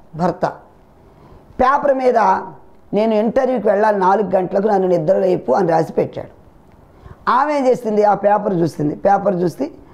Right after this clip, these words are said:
నాలుగు గంటలకి, నాలుగు అవ్వని టైమ్ పేపర్ మీద రాసింది, "నాలుగు అయింది, లెగవండి" అని. లెగవల. ఐదు అయినా లెగవల, ఆరు అయినా లెగవల. ఆయన లేవకుండా ఆరు తర్వాత ఆరున్నర, ఆ ఏడు, ఆ టైంలో చూసుకుని లేక ఆయన మెలకు వచ్చేస్తుంది.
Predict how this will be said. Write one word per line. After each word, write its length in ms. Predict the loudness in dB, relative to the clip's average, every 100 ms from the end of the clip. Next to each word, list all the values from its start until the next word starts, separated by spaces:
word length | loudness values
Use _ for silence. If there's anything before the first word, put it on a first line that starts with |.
| -4
నాలుగు 340 | 2 2 2 -2
గంటలకి, 720 | -2 -2 -2 0 0 0 -6 -18 -2
నాలుగు 280 | 2 2 2
అవ్వని 200 | 2 2
టైమ్ 300 | 0 0 0
పేపర్ 360 | 0 0 0 -2
మీద 200 | 0 0
రాసింది, 460 | 0 0 -4 -4
"నాలుగు 380 | 0 2 2 2
అయింది, 260 | 0 0 2
లెగవండి" 560 | 2 2 2 2 0
అని. 140 | 0 -4 -12 -20 -20 -8 0
లెగవల. 460 | 2 2 0 -2 -6 -16 -20 -20 -8 -2
ఐదు 220 | 2 2
అయినా 220 | 2 2
లెగవల, 400 | 0 2 0 -4 -8 -2
ఆరు 220 | 0 2
అయినా 200 | 2 2
లెగవల. 360 | 2 2 2 0
ఆయన 140 | -2 -8 -20 -12 -2
లేవకుండా 720 | 0 2 0 0 0 0 -2 -6 -20 -12
ఆరు 420 | -4 0 2 2
తర్వాత 420 | 0 0 2 2 0
ఆరున్నర, 800 | 2 2 0 0 0 2 2 0 -2
ఆ 140 | 0
ఏడు, 340 | 2 2 2 2
ఆ 80 | 0
టైంలో 580 | 0 0 0 0 0 -4 -18 -20 -20 -2 -2
చూసుకుని 340 | 0 -2 0
లేక 180 | 0 0
ఆయన 140 | 0
మెలకు 300 | 0 0 0
వచ్చేస్తుంది. 480 | -2 -2 -8 -10 -16